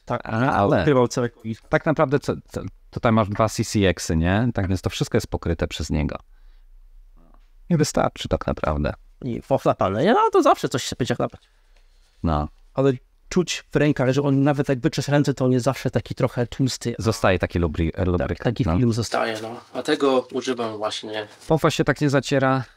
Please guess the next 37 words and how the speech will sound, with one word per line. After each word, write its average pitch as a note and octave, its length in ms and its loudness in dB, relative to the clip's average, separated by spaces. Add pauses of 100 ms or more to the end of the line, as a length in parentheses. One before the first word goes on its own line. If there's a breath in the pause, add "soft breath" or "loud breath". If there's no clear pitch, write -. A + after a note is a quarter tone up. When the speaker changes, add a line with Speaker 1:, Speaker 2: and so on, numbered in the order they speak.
Speaker 2:
niby B2 440 2
w - 60 -10
sumie B2 240 2
ona A#2 120 2
się - 140 -2
ma A2+ 260 4
nie G2 140 4
zacierać. D#2+ 640 -4
Czy - 120 -6
ta A2 100 -2
stara G#2 300 0
jest F2+ 200 -4
inna? C#2 240 0 (1120)
Czy - 100 -4
jest - 100 -4
taka - 160 -4
sama? D#2 360 -2
Speaker 1:
To C#3 300 4
jest D#3 240 2
taka C#3+ 160 0
sama, C3 220 2
jak B2+ 60 -2
ci - 120 -12
pokazywałem A#2+ 460 0
z - 20 -6
tą B2 140 -4
kulką B2 300 -2
ceramiczną. A#2 460 -4 (320)
Speaker 2:
A B2+ 100 -2
zobaczmy. G2 460 0 (320)
Speaker 1:
Żeby D3 200 2 (720 soft breath)
było D3+ 200 2
łatwiej D3+ 360 2
mi D3 120 2
to D3+ 140 2
ciut - 300 -2
otworzyć. - 440 -6